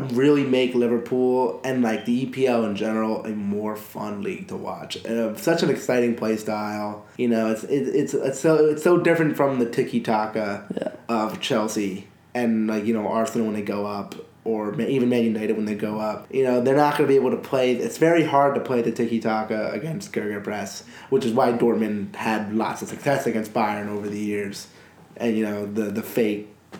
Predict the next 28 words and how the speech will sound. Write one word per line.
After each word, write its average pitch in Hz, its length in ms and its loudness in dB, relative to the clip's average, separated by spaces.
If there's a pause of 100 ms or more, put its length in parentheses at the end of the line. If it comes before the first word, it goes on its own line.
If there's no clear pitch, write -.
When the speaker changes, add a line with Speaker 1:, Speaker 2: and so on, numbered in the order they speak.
Speaker 1:
um, 98 600 -2
classic, - 640 -2
Der 110 180 0
Klassiker 104 800 -4 (100)
started 110 540 2
was 104 100 -4
because 101 540 -6 (240)
these 117 180 -2
teams 113 260 2
could, 110 320 -2 (200)
uh, 104 300 -2
Dortmund 139 400 4
was 127 100 4
the 131 100 6
only 131 160 4
team 127 240 2
that 113 160 2
could 107 100 4
really 113 220 2
fight, 104 560 -2 (100)
uh, 110 360 -2
Bayern 113 360 0
style 117 460 0
the 98 60 -8
past 104 300 -6
couple 104 220 -4
of 104 80 -2
years. 104 460 -6